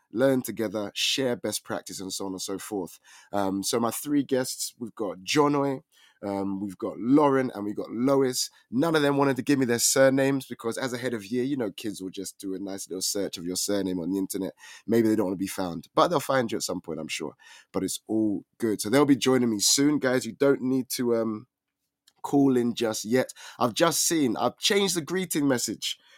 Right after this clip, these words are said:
So in the greeting message, as you joined, it would have asked you, hopefully, to, um, who your f-, favorite head of year was at school and why. Why? That's my main. Karen, welcome. I see you in the studio. I've got Seema here as always. I've got Christian.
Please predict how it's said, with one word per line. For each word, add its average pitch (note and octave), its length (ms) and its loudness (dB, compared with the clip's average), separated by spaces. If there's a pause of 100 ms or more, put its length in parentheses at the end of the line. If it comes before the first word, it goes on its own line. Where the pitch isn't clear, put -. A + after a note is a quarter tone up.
So - 100 0
in D#3+ 240 2
the D#3 60 4
greeting D3+ 480 2
message, C#3 260 2
as C3+ 160 4
you C3 80 -2
joined, C3 320 4
it A#2 80 4
would D#3 100 4
have C3+ 160 4
asked C#3 380 2
you, A2+ 200 -4 (360)
hopefully, G2+ 540 0 (240)
to, A2 280 0
um, G2+ 440 0 (220)
who C#3 160 10
your C3 180 8
f-, - 280 -6
favorite B2+ 440 2
head A#2+ 120 0
of G#2 120 -2
year C3 180 4
was A2+ 160 2
at G2 120 -4
school - 360 0
and G#2+ 220 -2 (160)
why. A2+ 400 2 (880)
Why? A#2+ 360 2
That's A#2+ 260 0
my B2 100 4
main. A#2+ 460 4
Karen, D3+ 420 4 (180)
welcome. C3+ 440 0
I B2+ 80 0
see C#3+ 220 0
you C#3 80 2
in C3+ 60 2
the C3 60 0
studio. B2+ 480 -2
I've B2 80 -4
got G#2 140 -6
Seema C#3+ 480 4
here C3 240 0
as B2 120 -4
always. C3 400 0
I've A#2+ 140 -2
got A2+ 220 -10
Christian. D3 640 -4